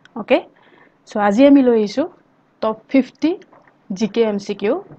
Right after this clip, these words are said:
for the exam Assam Police এছ আই। Revision ক্লাছ টু, ইয়াৰ আগতে revision ক্লাছ ওৱান এটা already upload দিয়া হৈছে। যদি আপোনালোকে চোৱা নাই,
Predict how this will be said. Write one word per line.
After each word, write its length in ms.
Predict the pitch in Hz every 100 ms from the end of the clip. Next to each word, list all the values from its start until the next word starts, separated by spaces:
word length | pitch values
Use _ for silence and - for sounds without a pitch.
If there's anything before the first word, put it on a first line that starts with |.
| _
for 100 | 240
the 100 | 240 247
exam 260 | 202 214 277 359 _ -
Assam 240 | 208 214 208
Police 300 | 202 208 277 -
এছ 200 | 240 -
আই। 180 | 202 185 - _ _ _ _ _ 226
Revision 400 | 226 247 277 330
ক্লাছ 440 | 320 220 202 247 - _ -
টু, 200 | 233 -
ইয়াৰ 180 | 202 208
আগতে 280 | 202 214
revision 440 | 269 214 190 202 208
ক্লাছ 340 | 208 202 196 -
ওৱান 220 | 208 214
এটা 220 | 277 208 202 - _ -
already 360 | 208 196 190 233
upload 280 | 202 214
দিয়া 200 | 190 208 196
হৈছে। 260 | 196 349
যদি 180 | 262 208
আপোনালোকে 420 | 196 202 196 -
চোৱা 280 | 190 - 254
নাই, 260 | 226 330